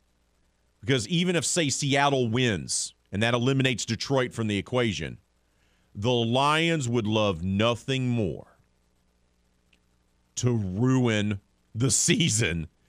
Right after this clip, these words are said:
for Aaron Rodgers and the Green Bay Packers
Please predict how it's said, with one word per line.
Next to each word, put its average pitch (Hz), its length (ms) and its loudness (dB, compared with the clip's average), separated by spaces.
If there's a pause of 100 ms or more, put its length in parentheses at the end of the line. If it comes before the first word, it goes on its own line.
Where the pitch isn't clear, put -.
(360)
for 127 280 -2
Aaron 131 420 2
Rodgers 104 520 2
and 87 120 0
the 85 40 -2
Green 85 280 -2
Bay 76 160 -2
Packers - 640 -12